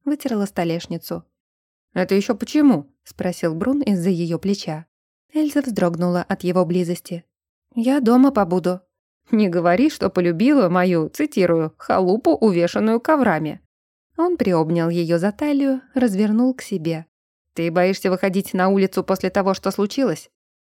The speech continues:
"Нет", ответила она, не поднимая глаз. "Здесь меня скорее достанут, как показала практика. Просто тебе лучше держаться от меня подальше, Брун". "Я буду будить тебя, как раньше,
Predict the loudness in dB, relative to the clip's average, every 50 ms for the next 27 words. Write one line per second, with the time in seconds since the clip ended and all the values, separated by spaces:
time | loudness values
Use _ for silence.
0 | _ _ 2 2 4 4 2 -2 -6 -16 _ _ _ _ _ _ -10 -8 -6 -6
1 | -6 -4 -4 -4 -4 -4 -4 -4 -4 -2 -2 0 2 0 2 2 0 0 0 0
2 | 0 0 -2 -2 -4 -4 -4 -4 -6 -8 -10 -16 _ _ _ _ _ _ _ _
3 | _ _ _ -8 -2 0 0 0 2 2 4 4 4 2 2 0 2 4 4 2
4 | 2 0 -2 -2 -4 -4 -4 -4 -4 -8 -10 -14 -18 _ -14 -12 -8 -8 -4 -4
5 | -2 -2 -2 -2 -2 -2 -4 -4 -4 -6 -6 -10 -16 -16 -14 -16 -18 -18 _ _
6 | _ _ _ _ _ _ _ _ -6 -4 -4 -4 -6 -8 -16 -18 -6 -6 0 0
7 | 2 2 2 0 0 0 0 0 0 0 2 0 0 0 0 -4 -2 0 0 2
8 | 2 2 0 0 0 0 0 -2 -2 -6 -10 -14 -10 -6 -6 -4 -4 -4 -8 -8
9 | -12 -14 _ _ _ _ _ _ _ _ -2 0 0 0 2 0 0 0 0 0
10 | 0 0 0 0 0 -2 -4 -6 -6 -4 -2 -2 -4 -2 -4 -6 -2 0 0 0
11 | 0 -2 -6 -8 -12 -12 -12